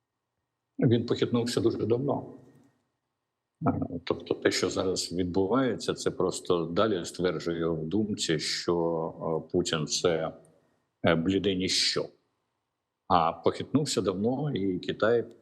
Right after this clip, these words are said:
нахабно користується ситуацією, е, в Росії. Тобто Китай з одного боку має дешеві енергоносії, за які майже не розплачується. В Китаї зараз зависло, е, п'ятдесят мільярдів доларів.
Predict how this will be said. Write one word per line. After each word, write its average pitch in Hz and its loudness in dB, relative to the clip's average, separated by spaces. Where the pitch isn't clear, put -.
нахабно 104 0
користується 92 0
ситуацією, 98 0
е, 139 0
в 101 0
Росії. 98 0
Тобто 90 0
Китай 98 0
з 85 -4
одного 87 -2
боку 85 0
має 87 0
дешеві 87 2
енергоносії, 85 0
за 117 0
які 90 -2
майже 90 0
не 82 -4
розплачується. 85 -2
В - -6
Китаї 98 0
зараз 85 -2
зависло, 87 0
е, 87 2
п'ятдесят 98 2
мільярдів 90 -2
доларів. 101 0